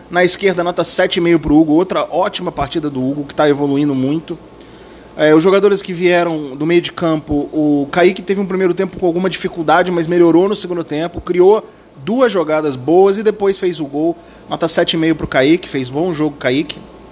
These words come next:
É, e o Patrick de Paula também teve uma dificuldade no primeiro tempo, mas depois, aos poucos, entrou no jogo e acabou fazendo um jogo bastante razoável.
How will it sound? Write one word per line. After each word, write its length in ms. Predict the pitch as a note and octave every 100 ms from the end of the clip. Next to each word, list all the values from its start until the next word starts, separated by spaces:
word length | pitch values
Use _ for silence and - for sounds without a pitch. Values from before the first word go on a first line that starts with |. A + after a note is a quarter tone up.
| - - - - - - - - - -
É, 120 | D#3
e 40 |
o 40 | F3+
Patrick 320 | G#3 A3 F#3
de 100 | G#3
Paula 260 | G3 F#3+
também 220 | G3+ G3+ G3
teve 180 | F#3+
uma 120 | F#3+ F3+
dificuldade 500 | - F3+ E3+ E3 E3
no 80 |
primeiro 260 | E3 D#3+ D#3+
tempo, 300 | E3 E3+ F3+
mas 220 | F3+ F3
depois, 340 | E3+ F3 F3 F3+
aos 160 | D#3+
poucos, 300 | - E3 E3+
entrou 240 | E3 E3 E3
no 100 | C3+
jogo 260 | D3+ D#3+
e 20 |
acabou 200 | E3+ G#3
fazendo 300 | A3 G#3 G#3+
um 60 | G3+
jogo 200 | F3+ F3+
bastante 340 | F3+ E3+ E3
razoável. 480 | E3 D3+ C3+ C#3 C#3